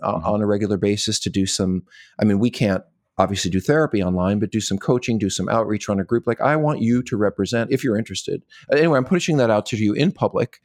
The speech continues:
Speaker 2: <laughs> that I would love to have you
Speaker 1: <laughs>
Speaker 2: involved, because I think to see sex and porn addiction in different boxes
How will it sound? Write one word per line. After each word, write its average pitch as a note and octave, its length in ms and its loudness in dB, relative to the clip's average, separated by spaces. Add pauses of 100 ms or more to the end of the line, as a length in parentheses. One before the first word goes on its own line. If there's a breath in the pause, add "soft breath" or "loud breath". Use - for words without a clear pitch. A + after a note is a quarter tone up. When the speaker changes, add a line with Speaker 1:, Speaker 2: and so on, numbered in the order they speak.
(120)
Speaker 2:
<laughs> - 200 -8
that A#2+ 100 4
I B2+ 80 6
would B2 140 4
love C3 220 6
to C3 80 2
have A#2 160 2
you G#2+ 140 2
Speaker 1:
<laughs> G2+ 80 2
Speaker 2:
involved, A#2 340 2
because A2+ 420 0 (120)
I C#3 100 4
think G3 240 0
to F3 100 0
see C#3 200 2
sex B2+ 340 0
and A#2+ 100 0
porn A#2+ 220 0
addiction A2+ 400 0
in G#2 140 2
different A2 360 -2
boxes F3 760 -2